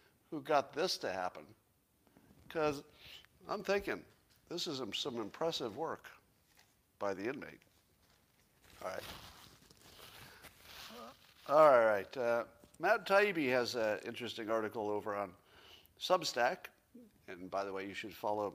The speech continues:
Matt, uh, Taibbi on, in all things, 'cause he's, uh, an insanely good writer. He was talking about the, uh,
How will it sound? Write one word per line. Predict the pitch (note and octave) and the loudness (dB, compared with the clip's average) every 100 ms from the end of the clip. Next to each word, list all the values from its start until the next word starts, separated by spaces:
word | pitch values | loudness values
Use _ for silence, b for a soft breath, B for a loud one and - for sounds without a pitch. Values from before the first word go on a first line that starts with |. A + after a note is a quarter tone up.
| F#2+ | -6
Matt, | G2+ G2+ - - - _ _ _ - | -6 -6 -8 -20 -20 _ _ _ -8
uh, | F#2+ F#2 - - | -4 -4 -8 -10
Taibbi | G#2+ G#2+ A2 F#3 G3 - _ _ - | -8 -6 -6 -8 -10 -18 _ _ -14
on, | F#2+ - | -14 -8
in | G#2+ | 2
all | C#3 C#3 | 4 4
things, | C#3 G#2 F2+ F#2+ | 2 -4 -6 -14
'cause | - F2+ G2 | -12 -12 -14
he's, | E2+ - - G2+ | -14 -16 -18 -20
uh, | F2+ - - - _ _ _ - - F#2+ | -18 -18 -20 -20 _ _ _ -20 -18 -14
an | |
insanely | G2 F#2+ B2 A#2 G#2+ | -12 -8 -6 -4 -6
good | F#2+ G2 | -8 -10
writer. | F#2 G2 F#2 - _ _ B B B B B | -6 -6 -8 -12 _ _ B B B B B
He | F3 | -2
was | F3 | 2
talking | G#3 G#3+ F3+ | 2 2 6
about | F3 E3 | 6 6
the, | D#3+ D3 C#3 | 4 4 6
uh, | C3 B2 | 8 8